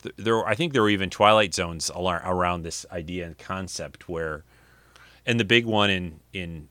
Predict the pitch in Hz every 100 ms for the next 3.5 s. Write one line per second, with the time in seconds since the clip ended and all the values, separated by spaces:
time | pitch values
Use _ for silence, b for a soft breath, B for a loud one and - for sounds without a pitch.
0 | - 98 107 92 85 - 123 127 - 90
1 | 87 - 101 90 82 78 78 78 - 82
2 | 92 90 69 64 87 80 78 76 _ _
3 | - 95 80 73